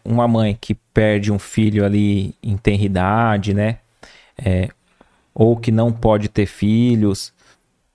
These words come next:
Logicamente, né, o que eu vou falar agora não é generalizando, né? Não é pra que a gente, é, condene, né? Mas pode ter sido aborto, porque às vezes eu, eu vejo a gente cometer o erro do extremo de qualquer um que não pode ter filho,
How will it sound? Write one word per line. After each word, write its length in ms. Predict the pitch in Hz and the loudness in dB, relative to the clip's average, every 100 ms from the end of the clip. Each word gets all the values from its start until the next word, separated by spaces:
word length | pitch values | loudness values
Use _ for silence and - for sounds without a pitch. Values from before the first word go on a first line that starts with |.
| _ - - _ - | _ -20 -20 _ 0
Logicamente, 600 | 110 113 - 110 123 120 | 2 2 0 0 0 0
né, 60 | 107 | -2
o 40 | |
que 80 | - | 0
eu 40 | |
vou 80 | 107 | 0
falar 220 | - 107 | 2 2
agora 240 | 104 104 113 | 2 2 2
não 120 | 113 | 0
é 60 | 110 | 0
generalizando, 920 | 123 127 123 131 127 113 107 101 95 | 0 2 0 0 0 0 0 0 -2
né? 200 | 101 101 - | -2 -4 -4
Não 140 | 98 | -2
é 40 | 98 | -2
pra 160 | - | -4
que 100 | - | -4
a 40 | 117 | -2
gente, 640 | 117 113 - 117 110 113 - _ - | 0 -2 -2 0 0 -4 -16 _ -6
é, 160 | 98 | -4
condene, 880 | 95 - 120 104 107 110 101 90 113 - | -2 0 0 2 2 0 0 -4 -6 -2
né? 280 | 98 104 - _ - - | 0 0 -6 _ -20 -6
Mas 220 | 104 104 | 0 0
pode 300 | - 120 127 120 | 2 2 2 2
ter 100 | 113 | -4
sido 260 | - 107 | -2 0
aborto, 580 | 101 107 139 135 - 98 _ _ _ - | 2 2 2 0 -6 -10 _ _ _ -2
porque 180 | 107 | 2
às 80 | 113 | 2
vezes 140 | 120 131 | 2 2
eu, 160 | 127 | 2
eu 100 | 117 | 2
vejo 220 | 110 120 120 | 2 2 2
a 40 | |
gente 200 | 123 120 | 0 -2
cometer 420 | - 120 117 120 | -2 0 0 0
o 220 | 120 113 | 2 2
erro 220 | 117 113 113 | 2 2 0
do 120 | 110 | 0
extremo 520 | 107 - 127 135 117 | -2 0 0 2 0
de 240 | 110 110 - - | 2 0 -2 -4
qualquer 340 | 113 107 135 | -4 0 0
um 120 | 131 | 0
que 140 | 120 117 | 0 0
não 240 | 117 147 147 _ | 0 0 -4 _
pode 340 | 120 117 113 | 2 4 2
ter 220 | 110 110 104 | 0 -2 -2
filho, 500 | - 117 135 156 | -2 -2 0 -2